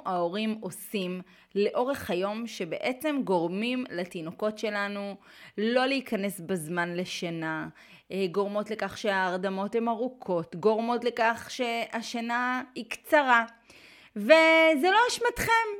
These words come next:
זה מה שאתם יודעים, ולפעמים, אה, יש דברים שאנחנו עושים אותם כי הם, אה, הצליחו לחברים שלנו, או שאמרו לנו אותם והם עוברים ככה מדור לדור.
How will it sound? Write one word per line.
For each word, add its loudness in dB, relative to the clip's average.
זה -2
מה 2
שאתם -2
יודעים, 0
ולפעמים, -2
אה, -2
יש 0
דברים 0
שאנחנו -2
עושים -4
אותם 0
כי -2
הם, -2
אה, -4
הצליחו -4
לחברים -2
שלנו, -2
או -4
שאמרו -2
לנו -4
אותם 0
והם 0
עוברים -4
ככה -4
מדור 0
לדור. 0